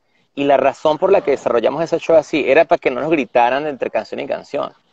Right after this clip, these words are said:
O sea, como nos tocaba abrir muchas bandas, para que no nos gritaran, era como que, "Dale la otra, dale la otra, dale", y desarrollamos el show como que sin, sin parar precisamente por eso, porque uno como que, eh, desarrolla ese cuero en el cual,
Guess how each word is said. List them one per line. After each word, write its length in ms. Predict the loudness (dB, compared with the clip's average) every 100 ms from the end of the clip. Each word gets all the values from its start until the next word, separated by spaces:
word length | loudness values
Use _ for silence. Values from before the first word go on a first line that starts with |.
| _ _ _ _ _
O 80 | -6
sea, 200 | 0 0
como 280 | 0 -4 -4
nos 180 | -4 -4
tocaba 300 | 0 2 4
abrir 220 | 2 0
muchas 300 | -4 -2 0
bandas, 320 | 0 0 -2
para 160 | -2 -2
que 80 |
no 100 | -4
nos 100 | -2
gritaran, 340 | -2 0 2 2
era 140 | -2
como 160 | -6 -4
que, 180 | -4 -4 _ _ -2
"Dale 180 | 2
la 140 | 4 2
otra, 200 | 2 -2
dale 180 | -2 2
la 140 | 2
otra, 220 | 2 0
dale", 220 | -2 0 0
y 60 | 0
desarrollamos 460 | -2 -2 -2 0
el 60 | -2
show 260 | -2 -2 -2
como 200 | -6 -4
que 240 | -4 -4
sin, 320 | -6 -10 -10
sin 220 | -12 -10 -2
parar 380 | 2 2 0
precisamente 720 | -2 -6 -6 -8 -8 -8 -10
por 200 | -6 -4
eso, 260 | -2 -4 -8
porque 240 | -10 -6
uno 180 | -6 -6
como 200 | -8 -8
que, 180 | -6 -8 _ _ -20 -20 _ -2
eh, 140 | -2
desarrolla 460 | -4 -4 0 2 0
ese 180 | -2 -4
cuero 580 | -2 0 2 4 4 2
en 120 | -2
el 140 | -4
cual, 680 | -2 2 2 0 -6 -10